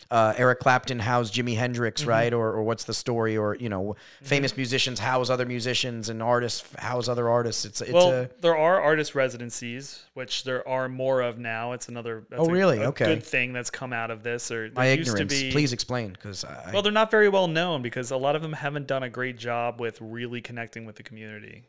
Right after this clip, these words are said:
Speaker 2: And then because th-, these, a lot of these institutions are very insular, where they cater to a certain group of people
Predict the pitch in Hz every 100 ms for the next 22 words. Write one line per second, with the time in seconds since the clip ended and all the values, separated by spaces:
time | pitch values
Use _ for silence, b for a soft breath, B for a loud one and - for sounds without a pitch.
0 | - 117 117 127 151 139 - 131 _ _
1 | _ 127 131 - _ _ _ _ _ _
2 | _ 135 160 151 135 - - 147 127 120
3 | 127 117 110 110 107 107 107 117 117 113
4 | 107 104 104 107 110 110 - b b -
5 | 165 165 165 147 - 135 123 151 139 131
6 | 127 120 135 131 117 - 127 127 123 120